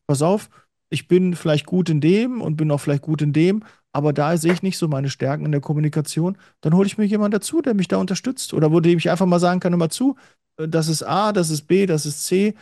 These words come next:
wie würdest du entscheiden? Ich hätte jetzt gesagt Variante B, aha, okay.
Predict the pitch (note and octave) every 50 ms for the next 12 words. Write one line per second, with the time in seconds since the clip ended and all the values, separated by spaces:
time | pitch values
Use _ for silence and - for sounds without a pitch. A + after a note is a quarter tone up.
0 | _ _ _ - D#3 D3+ D#3+ D#3+ D#3+ - - - F#3+ F#3+ F#3 F3+ - - F3 E3+
1 | F3+ F3 E3+ E3 - - D#3+ D#3 D#3+ D3+ D3 D3+ - - - - C3 C#3+ D3 C#3+
2 | - - C#3 C#3 C#3 C#3 C#3 C#3+ - C#3 C3+ C#3 E3+ F3+ F#3 G3 G3 G3 - _
3 | _ _ _ _ _ - C3 C3+ D#3 F3 F3 - - D#3 - - F#3 F3+ F3+